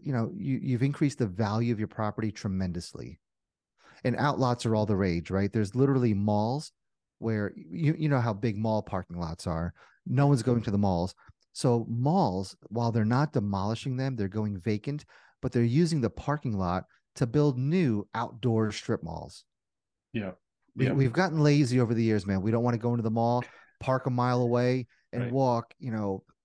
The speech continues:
Speaker 1: thirty stores away to, to go to the Apple store.
Speaker 2: Yeah. Yeah. No, that, uh, that makes sense. It's a great strategy. The, uh, I, I would assume that you've gotta sort of figure out if that's a viable option before you buy,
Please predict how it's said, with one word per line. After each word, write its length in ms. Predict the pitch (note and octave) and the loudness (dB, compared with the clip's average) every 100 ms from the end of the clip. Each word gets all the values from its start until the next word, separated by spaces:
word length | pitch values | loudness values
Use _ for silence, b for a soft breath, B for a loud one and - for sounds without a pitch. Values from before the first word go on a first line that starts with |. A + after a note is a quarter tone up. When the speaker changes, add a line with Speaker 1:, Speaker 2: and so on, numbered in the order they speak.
| _ _ - | _ _ 4
Speaker 1:
thirty 220 | E3+ C#3+ | 4 4
stores 460 | - D3+ B2+ B2 | 2 2 2 2
away 320 | A#2+ A#2 A2+ G#2+ | 2 2 0 0
to, 180 | - A#2+ | -6 -10
to 120 | - | -6
go 120 | A2 A2+ | 2 2
to 80 | |
the 120 | A2 A2 | 4 2
Apple 240 | G#2+ F#2+ | 0 -4
store. 420 | - F#2+ C#2+ D#2 _ b b b _ _ | -8 -8 -10 -12 _ b b b _ _
Speaker 2:
Yeah. 200 | G#2 F2+ - _ _ | -8 -8 -12 _ _
Yeah. 220 | A#2 G2+ F2 C3 | -6 -4 -4 0
No, 160 | C#3+ | 2
that, 220 | B2 B2 - - | 2 0 -6 -4
uh, 280 | G#2+ G2+ F#2 - | 0 2 0 -6
that 140 | G#2+ | -8
makes 160 | G#2 - | -6 -4
sense. 160 | G#2 | -4
It's 80 | - | -6
a 40 | |
great 200 | F2+ F#2 | -6 -6
strategy. 580 | - F#2+ F#2 F2 F2+ F2 B B B _ B2 _ | -4 -2 -2 -2 -6 -6 B B B _ -20 _
The, 420 | A2+ B2+ A#2 A2 G#2+ | -2 2 4 4 2
uh, 220 | G2 F#2 - - _ _ _ _ _ _ _ _ _ | 0 -2 -6 -18 _ _ _ _ _ _ _ _ _
I, 120 | - G#2+ | -8 -4
I 60 | C3 | 0
would 140 | A#2+ A2 | 0 0
assume 340 | - C#3 C3 | 0 2 2
that 140 | A#2 | 2
you've 160 | G#2 F#2 | -4 -4
gotta 360 | G#2+ G2 F#2 F2+ - | -4 -2 -4 -8 -10
sort 200 | G#2+ F#2 | -6 -6
of 200 | F2+ - _ _ _ _ | -8 -16 _ _ _ _
figure 380 | - B2 G2 G2 | -4 -2 0 0
out 240 | F#2+ F#2+ - | 2 0 -2
if 200 | G#2 - | -4 -2
that's 260 | F#2+ F#2 | -4 -4
a 60 | F#2+ | -6
viable 480 | F2+ F#2 F#2+ F2+ F2 | -4 -2 -2 -2 -6
option 720 | F2+ - - F2+ E2+ F2 G#2+ | -8 -10 -8 -6 -6 -8 -6
before 400 | G2 - G2+ F#2 | -10 -8 -2 -2
you 120 | F2+ | -2
buy, 420 | E2+ D2+ - - | -4 -6 -8 -12